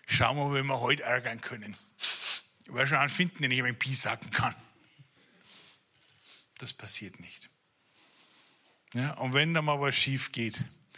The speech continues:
dann nicht aus böser Absicht. Und das ist halt so eine Geschichte. Ihr kennt alle das Vaterunser.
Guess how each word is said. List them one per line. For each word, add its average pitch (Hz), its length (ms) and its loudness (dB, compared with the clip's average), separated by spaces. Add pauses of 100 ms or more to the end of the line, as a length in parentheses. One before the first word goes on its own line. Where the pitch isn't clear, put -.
(300)
dann 104 160 -6
nicht 120 240 -2
aus 113 180 -2
böser 104 420 -6
Absicht. - 580 0 (1800)
Und 131 520 0 (1600)
das 135 180 2
ist 139 180 4
halt 147 160 4
so 156 120 6
eine 135 100 0
Geschichte. 113 500 4 (3500)
Ihr 139 140 -2
kennt 170 280 2
alle 147 360 2
das 139 200 4
Vaterunser. 117 760 0